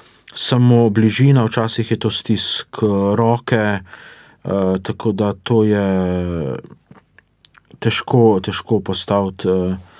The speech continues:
eh, pravilo. Vsekakor pa mislim, da ob srečanju s trpečim človekom, eh, zlasti kadar je to trpljenje veliko, a ne, ni to čas, da ne, recimo,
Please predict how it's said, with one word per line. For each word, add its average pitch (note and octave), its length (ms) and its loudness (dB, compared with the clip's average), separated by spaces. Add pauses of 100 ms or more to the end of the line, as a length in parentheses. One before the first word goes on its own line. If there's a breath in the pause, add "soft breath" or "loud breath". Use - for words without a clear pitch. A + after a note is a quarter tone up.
(300 loud breath)
eh, F#2+ 340 -6
pravilo. A#2 380 4
Vsekakor A#2+ 460 -2
pa A2 120 -2
mislim, A2 340 0
da G2 120 0
ob F#2 140 -2
srečanju G#2+ 640 -2 (360 loud breath)
s - 180 -6
trpečim B2 600 2
človekom, G2 760 -2
eh, E2+ 140 -2
zlasti G#2 420 -6
kadar F#2+ 260 -2
je F#2 220 -4 (500 loud breath)
to G#2 80 -4
trpljenje G#2+ 460 -2
veliko, G2+ 400 -2
a F#2+ 40 0
ne, G2 140 0
ni G#2+ 160 -2
to G2+ 160 -4
čas, - 560 -2
da F#2 320 -6
ne, F#2 140 -4
recimo, F2+ 560 -4